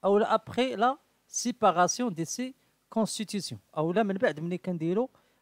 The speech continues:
كنفرقوا المكونات او لا المشتقات ديالو؟ امتى كنستعملوا لو بترول؟ اذا كنستعملوه الوقت اللي كنديروا لا سيباراسيون ديال المشتقات ديالو.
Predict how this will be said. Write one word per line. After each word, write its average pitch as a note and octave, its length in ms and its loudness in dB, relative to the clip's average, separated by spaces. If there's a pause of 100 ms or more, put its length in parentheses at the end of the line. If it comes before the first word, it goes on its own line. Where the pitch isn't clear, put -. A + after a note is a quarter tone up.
(160)
كنفرقوا F#3+ 500 2 (140)
المكونات F3 800 2
او D#3 220 0
لا G3 120 2
المشتقات F#3 640 0
ديالو؟ C3+ 340 -6
امتى F3 180 -4
كنستعملوا D#3+ 520 -4
لو C#3+ 100 -2
بترول؟ - 360 -14
اذا C3 140 -10
كنستعملوه D#3+ 760 -4 (380)
الوقت F#3 420 4
اللي F3 280 -2
كنديروا G3+ 1040 0
لا F3+ 100 4
سيباراسيون F3 920 2 (380)
ديال D#3+ 340 0 (400)
المشتقات F3 680 -2 (260)
ديالو. D3+ 320 0